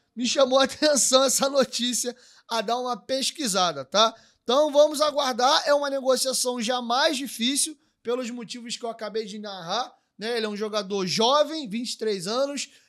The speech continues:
é, que tem contrato longo com o clube holandês, e o Vasco nesse momento não goza de muita grana em caixa pra poder estar adquirindo o jogador, tá bom? Então vamos aguardar aí pra ver, mas o Rodrigo Guti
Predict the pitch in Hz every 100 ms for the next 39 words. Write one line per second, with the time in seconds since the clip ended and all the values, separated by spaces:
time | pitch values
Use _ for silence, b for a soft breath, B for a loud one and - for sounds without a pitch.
0 | b 180 208 202 190 185 247 262 262 247
1 | 247 247 233 220 233 214 220 233 214 233
2 | 262 262 233 240 - b b 262 226 240
3 | 240 240 233 254 262 214 220 _ _ _
4 | 196 233 202 202 226 233 220 233 233 214
5 | 170 214 233 233 220 214 220 226 220 220
6 | 247 185 202 202 b b - - 214 214
7 | 202 - 226 220 226 208 226 262 185 147
8 | 104 _ _ _ _ _ _ _ - 147
9 | 254 302 294 _ - 226 226 277 277 269
10 | 269 240 262 233 226 240 262 214 180 262
11 | 269 247 247 - - b b 170 196 269
12 | 202 247 277 233 277 294 - -